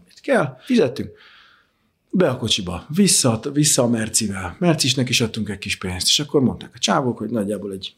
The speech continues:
így két óra múlva minden jó lesz. Jó.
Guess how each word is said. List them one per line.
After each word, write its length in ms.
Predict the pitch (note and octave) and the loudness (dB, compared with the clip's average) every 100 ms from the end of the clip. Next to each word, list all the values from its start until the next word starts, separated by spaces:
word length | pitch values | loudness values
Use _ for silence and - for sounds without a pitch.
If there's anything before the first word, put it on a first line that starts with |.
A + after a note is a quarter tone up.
| _ | _
így 180 | - - _ _ _ | -18 -18 _ _ _
két 300 | - A#2+ - | 2 2 2
óra 240 | B2+ A2 F#2+ | -4 -4 0
múlva 640 | D#3 F#3+ C#3+ A2 - - _ _ _ | 4 6 6 2 -2 -18 _ _ _
minden 260 | - F2+ D#2+ | -10 -10 -10
jó 100 | C#2+ - | -14 -18
lesz. 200 | - - _ - - - _ _ _ _ _ | -18 -18 _ -20 -20 -20 _ _ _ _ _
Jó. 240 | - B1+ | -14 -14